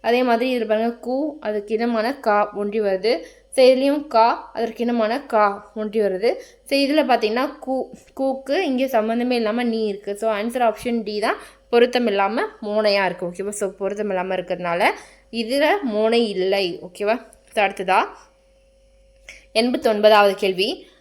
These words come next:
"அகர முதல எழுத்தெல்லாம் ஆதிபகவன் முதற்றே உலகு, பின்வருவற்றுள் காய்ச்சீர் எது?" அப்படின்னு சொல்லிட்டு கேட்டிருக்காங்க.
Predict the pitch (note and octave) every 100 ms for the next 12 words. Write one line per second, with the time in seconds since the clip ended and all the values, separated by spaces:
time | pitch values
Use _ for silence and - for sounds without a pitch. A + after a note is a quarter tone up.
0 | _ _ - A#3+ D4+ F4+ G4 D4+ C4+ B3+
1 | G#3 A3 A#3 G3 G3+ C#4 G#3 A#3 B3+ G#3+
2 | G3+ A3+ B3 G3 G#3+ A#3 G#3 F#3 F3+ F3+
3 | F3+ A#3+ C#4 C#4 B3+ G3+ G3+ B3+ D4 B3
4 | A3+ B3+ D4 - C4+ C4+ A3+ G3 G#3+ G3
5 | G3 G#3 F#3+ F#3+ F#3 F3+ F#3+ E3+ F3 A#3